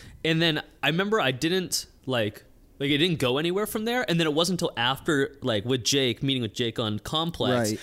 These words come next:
Speaker 1: then I think I reached out and I said, "Oh, like, hey, like, we should actually meet up."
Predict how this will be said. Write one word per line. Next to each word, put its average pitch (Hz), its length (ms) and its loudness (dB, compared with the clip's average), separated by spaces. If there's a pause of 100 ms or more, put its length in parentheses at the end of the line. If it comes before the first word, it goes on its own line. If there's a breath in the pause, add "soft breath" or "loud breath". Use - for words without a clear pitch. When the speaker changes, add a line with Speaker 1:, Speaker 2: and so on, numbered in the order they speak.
(160 loud breath)
Speaker 1:
then 160 600 4
I 135 120 2
think 143 240 0
I 139 200 4
reached 127 380 2
out 101 240 0
and 127 160 0
I 117 120 2
said, 117 200 0 (160)
"Oh, 151 160 4
like, 110 260 0
hey, 139 220 2
like, 110 320 0 (100)
we 131 160 -2
should 131 220 -2
actually 127 440 2
meet 107 220 -2
up." - 300 -8